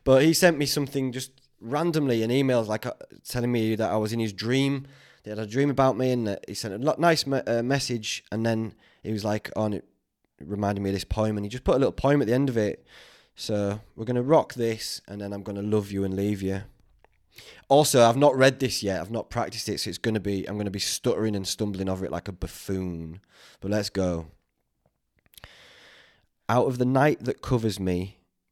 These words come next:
black as the pit from pole to pole, I thank whatever gods may be for my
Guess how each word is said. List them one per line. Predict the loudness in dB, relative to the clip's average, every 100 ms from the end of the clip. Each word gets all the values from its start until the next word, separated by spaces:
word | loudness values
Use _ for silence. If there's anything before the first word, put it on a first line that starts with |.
| -4
black | 0 0 -4 -16 -8
as | -6
the | -6
pit | 0 0 0 -4
from | -8 -4
pole | 0 2 0
to | -4
pole, | -4 -2 -2 -4 -8 _ _ _ _ _ _ _ -8
I | -6
thank | -2 -2 -2 -2
whatever | -2 0 0 0
gods | 2 2 2 -2 -10 -10 -4
may | -2 0
be | 0 0 -2 -6 _ _ _ _
for | -6
my | -2 -2